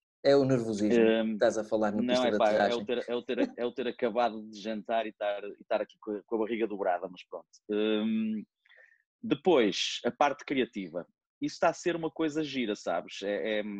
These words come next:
Speaker 2: é uma boa pergunta e é pertinente. Eu, por um lado, estou muito mais ativo, eh, do que estou normalmente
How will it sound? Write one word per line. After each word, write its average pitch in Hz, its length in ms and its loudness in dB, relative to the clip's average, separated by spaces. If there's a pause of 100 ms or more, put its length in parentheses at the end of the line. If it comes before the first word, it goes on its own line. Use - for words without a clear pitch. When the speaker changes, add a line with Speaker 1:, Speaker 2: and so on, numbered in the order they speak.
Speaker 2:
é 113 100 -6
uma 117 140 -4
boa 135 280 -2
pergunta 107 420 -4
e 117 80 0
é 113 80 2
pertinente. 90 600 -8 (800)
Eu, 147 140 4
por 196 120 2
um 170 120 4
lado, 127 520 4
estou 131 240 -4
muito 156 360 -8
mais 151 280 -2
ativo, 107 580 -2 (180)
eh, 98 300 -6
do 113 160 -4
que - 80 -10
estou 156 220 2
normalmente 107 720 0